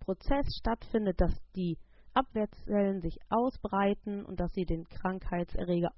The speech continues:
unschädlich machen, wird man eben gesund, Schrägstrich, hoffentlich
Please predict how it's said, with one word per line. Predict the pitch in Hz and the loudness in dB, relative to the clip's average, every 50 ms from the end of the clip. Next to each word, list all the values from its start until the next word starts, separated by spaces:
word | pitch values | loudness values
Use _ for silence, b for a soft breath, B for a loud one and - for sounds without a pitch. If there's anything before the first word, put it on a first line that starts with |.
| - - | -4 -2
unschädlich | 254 311 381 - - 208 180 170 - 175 170 - | -2 -2 -2 -2 -2 -2 -2 -2 -2 0 0 0
machen, | 175 165 156 - - 247 269 b b b b b b b b b b b b b - | 0 -2 -6 -4 -6 -8 -8 b b b b b b b b b b b b b -10
wird | 175 170 180 202 226 - 240 | -2 2 2 2 2 0 0
man | 233 233 226 - | -2 -2 -2 0
eben | - 208 208 202 196 202 208 214 - _ - - - - - - - - - - _ - | 2 4 4 4 4 0 -6 -8 -12 _ -20 -20 -20 -20 -20 -20 -20 -20 -20 -20 _ 0
gesund, | - 185 170 - - 175 180 202 254 302 - - - - _ - | 0 0 0 0 0 0 0 0 0 -4 -8 -12 -20 -20 _ -8
Schrägstrich, | - - - 196 185 185 - - - - 262 311 - - - | -4 -2 0 2 2 2 2 0 2 2 0 0 0 -2 0
hoffentlich | 185 180 - - 226 - 269 294 302 - | 0 0 -2 -4 -6 -2 0 0 0 0